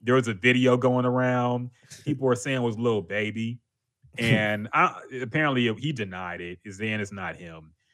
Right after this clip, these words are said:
Speaker 1: Uh, but even if it was, man, I, nothing surprises me
Speaker 2: I wouldn't have
Speaker 1: anymore.
Speaker 2: been surprised if it was
Speaker 1: Yeah.
Speaker 2: him. Yeah.
Speaker 1: I'd be like, "Okay."
Speaker 2: <laughs>
Speaker 1: I mean, <laughs> I guess his fans will be hurt, but, or feel a certain type of way, but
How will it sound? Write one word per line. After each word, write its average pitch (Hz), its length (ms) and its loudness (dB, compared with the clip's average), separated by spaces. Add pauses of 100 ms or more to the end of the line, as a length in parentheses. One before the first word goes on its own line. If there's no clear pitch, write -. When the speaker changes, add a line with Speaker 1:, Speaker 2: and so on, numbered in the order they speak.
(320)
Speaker 1:
Uh, 101 120 -4
but 110 140 6
even 294 180 4
if - 80 2
it 156 80 4
was, 127 360 6
man, 127 200 0
I, 165 140 4 (200)
nothing 202 320 2
surprises 135 580 2
me 123 220 2
Speaker 2:
I 156 80 10
wouldn't 190 240 8
have 165 80 4
Speaker 1:
anymore. - 20 -2 (100)
Speaker 2:
been 151 60 4
surprised 123 640 2
if 117 120 -2
it - 20 0
was 175 100 4
Speaker 1:
Yeah. 135 260 10
Speaker 2:
him. 101 360 -4
Yeah. 107 280 -12 (600)
Speaker 1:
I'd 151 100 -2
be 147 100 4
like, 131 260 4
"Okay." 92 480 -2 (160)
Speaker 2:
<laughs> - 140 -16 (440)
Speaker 1:
I - 40 -12
mean, 117 160 0 (580)
<laughs> - 840 4 (480)
I 127 100 2
guess 156 220 2
his 143 160 -2
fans 147 320 0
will 127 60 2
be 110 160 -4
hurt, 98 380 -4 (340)
but, 107 480 2
or 113 100 0
feel 120 240 -2
a 107 40 0
certain 110 260 -2
type 107 220 -2
of 90 80 -10
way, 95 280 -6
but 92 300 -6